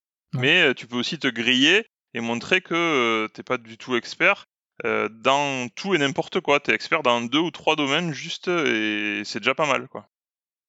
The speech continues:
Speaker 1: C'est <laughs> et franchement, si t'es expert dans deux domaines, c'est pas mal déjà. <laughs> Ça, c'est clair.
Speaker 2: Alors après, dans la cyber, il y a plein de domaines, donc, euh,
Speaker 1: Ouais, ouais.
Speaker 2: tu peux, euh, tu peux arriver à
Speaker 1: Mais je veux dire, expert, c'est quand même un, un gros terme, je veux dire, quoi.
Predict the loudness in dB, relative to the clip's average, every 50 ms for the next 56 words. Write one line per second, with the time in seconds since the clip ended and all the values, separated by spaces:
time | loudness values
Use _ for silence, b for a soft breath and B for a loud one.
0 | _ _ _ _ _ _ _ _ _ 0 2 4 4 4 2 2 -4 -4 -4 -4
1 | -6 -6 -16 -16 -16 -18 -18 -16 _ 0 0 2 4 4 2 4 4 4 4 4
2 | 2 0 -2 0 2 0 0 2 0 2 2 2 2 2 2 4 4 4 4 4
3 | 4 2 0 -2 0 0 2 4 6 4 4 2 -4 -10 -10 -10 -8 -8 -8 -8
4 | -10 -20 _ _ -20 _ _ _ -20 -20 -20 -20 -20 -20 _ _ _ -4 -4 -4
5 | -2 -4 -4 -2 0 2 4 4 4 4 4 4 4 4 4 2 0 -2 -4 2
6 | 4 4 4 4 2 2 -2 -4 0 0 0 2 4 2 2 0 -4 -6 -8 -8
7 | -10 -10 -8 -10 -10 -4 -2 0 2 4 4 2 2 0 _ _ -2 0 2 4
8 | 4 4 2 2 -2 -6 -10 -10 -12 _ _ _ _ _ _ _ _ _ _ _
9 | _ _ _ _ _ _ _ _ _ _ _ _ _ _ _ _ _ -4 -4 -2
10 | 0 0 0 2 4 4 4 4 2 0 -2 -4 -4 -6 -8 -10 -12 -14 -18 _
11 | _ _ _ _ _ _ _ _ _ _ _ _ _ _ _ _ 0 0 2 4
12 | 4 4 6 4 4 6 6 4 4 4 2 4 4 4 4 0 -6 -2 2 4
13 | 4 4 4 4 2 2 0 -2 -6 _ _ _ -2 0 0 4 4 2 4 4
14 | 4 2 2 2 0 0 0 -2 -2 -6 -12